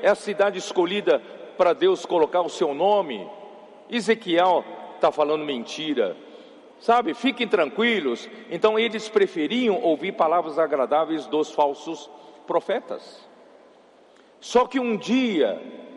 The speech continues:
Jerusalém caiu. E quando Jerusalém, Jerusalém caiu, eles perceberam, o povo,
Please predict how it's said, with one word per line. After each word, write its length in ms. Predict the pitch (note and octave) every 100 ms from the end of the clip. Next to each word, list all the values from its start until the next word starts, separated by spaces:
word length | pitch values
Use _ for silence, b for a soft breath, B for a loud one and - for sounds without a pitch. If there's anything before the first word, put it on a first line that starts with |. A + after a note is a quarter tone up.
| - - - - - -
Jerusalém 580 | - G3+ F3+ E3 D#3+ F#3
caiu. 400 | G3+ E3+ E3 D#3 - - - - - - - - - - - - - _ _ _
E 120 | G3
quando 280 | A3+ D4+ C4+
Jerusalém, 680 | A#3 A3 F#3 D#3+ D3 G#3 F#3+ -
Jerusalém 560 | C#3+ F3+ D3+ C#3 C#3+ E3+
caiu, 440 | C3 B2 B3 C#3+ F2 - - - - - - - -
eles 200 | D#3 -
perceberam, 560 | F3+ E3+ E3 C#3+ E3
o 80 | C#3+
povo, 300 | - F3